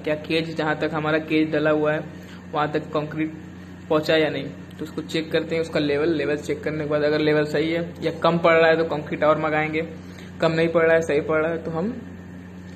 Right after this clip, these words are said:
वहाँ पे छोड़ देंगे और उसके बाद हम trimmy pipe निकाल देंगे। trimmy pipe निकालने के बाद फिर हम जो हम casing डाले हुए हैं, पंच किए थे छः मीटर की, उस casing को भी हम फिर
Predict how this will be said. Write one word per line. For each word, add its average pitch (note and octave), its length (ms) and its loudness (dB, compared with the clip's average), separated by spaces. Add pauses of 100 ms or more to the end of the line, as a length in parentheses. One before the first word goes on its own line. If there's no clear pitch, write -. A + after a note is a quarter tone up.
(840)
वहाँ D3+ 160 2
पे G#3+ 120 -2
छोड़ C#3+ 260 -2
देंगे C#3+ 240 -4
और C#3+ 180 -4
उसके D3+ 220 -6
बाद D3+ 200 2
हम E3 100 -4
trimmy D#3+ 320 -2
pipe G#3 260 0
निकाल C#3 320 2
देंगे। C3+ 180 -4
trimmy D#3 260 -4
pipe D#3+ 180 -2
निकालने D#3 420 2
के F3+ 80 2
बाद G3 320 0 (1120)
फिर E3 140 2
हम E3 120 0
जो E3 220 2
हम E3 120 0 (160)
casing F3 320 4
डाले D3+ 200 4
हुए D3+ 180 2
हैं, C#3+ 140 -4
पंच D#3+ 220 0
किए D3+ 220 0
थे D3+ 100 -4
छः D#3 220 -4
मीटर D3 240 -2
की, C#3 200 -6 (540)
उस - 120 -6
casing D#3+ 360 -2
को E3 120 0
भी D3+ 140 0
हम D#3 160 -2
फिर - 320 -4